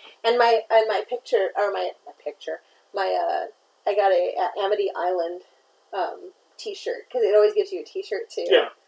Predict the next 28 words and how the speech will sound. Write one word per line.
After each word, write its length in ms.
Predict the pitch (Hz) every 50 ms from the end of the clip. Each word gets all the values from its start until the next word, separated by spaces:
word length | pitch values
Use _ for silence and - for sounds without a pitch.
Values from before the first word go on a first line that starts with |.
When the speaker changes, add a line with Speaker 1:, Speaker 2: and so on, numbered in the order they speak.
| _ _ _ _ _ _ -
Speaker 1:
And 120 | - 233 -
some 240 | - 466 480 466 -
of 120 | 254 220 196
them 80 | 190 180
I'm 100 | 165 165
less 240 | 160 156 - -
like, 220 | - - 156 170 - _ -
eh, 280 | - 311 311 302 311 302 - _ _ _ _ _ _ _ _ _ _ _
but, 240 | - 208 - - -
like, 240 | 180 165 170 - -
the, 240 | 202 185 185 175 175
the 100 | - 190
Jaws 440 | 185 - 190 - - - - - - - -
themed 200 | 185 151 175 - -
one 220 | - - - -
that 120 | - 160 165
I 100 | 165 170
got 260 | - - - - -
this, 240 | - 254 - - - - _
this 360 | - 254 233 - - - - _ -
month 180 | - 147 143 - _ -
was 140 | 160 151 -
Speaker 2:
That's 100 | - -
Speaker 1:
kind 140 | - - -
Speaker 2:
pretty 60 | -
Speaker 1:
of 60 | -
Speaker 2:
great. 120 | - - -
Speaker 1:
awesome. 440 | - - - - - - - -